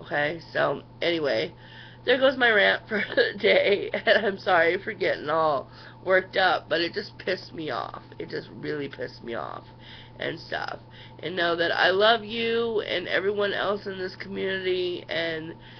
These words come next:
you guys have been such a lifesavers to me, and, um, I just really had to make this video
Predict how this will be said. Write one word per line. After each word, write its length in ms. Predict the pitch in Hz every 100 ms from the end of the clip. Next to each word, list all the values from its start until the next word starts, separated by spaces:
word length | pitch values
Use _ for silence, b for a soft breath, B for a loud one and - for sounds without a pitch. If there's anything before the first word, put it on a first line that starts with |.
| B -
you 60 |
guys 240 | 196 190 196
have 140 | 185
been 500 | 180 185 180 180 - - - - - - - - - - - - - - -
such 300 | - 233 202
a 40 |
lifesavers 800 | 180 170 160 - 156 151 156 - -
to 80 |
me, 380 | 170 143 139 104 -
and, 400 | 156 151 139 -
um, 400 | 95 123 98 101 - B B B B -
I 140 | - 185
just 260 | 196 196
really 300 | 185 175 170
had 260 | 190 185 -
to 60 | 165
make 220 | 160 -
this 180 | 160 165
video 560 | 151 147 143 135 135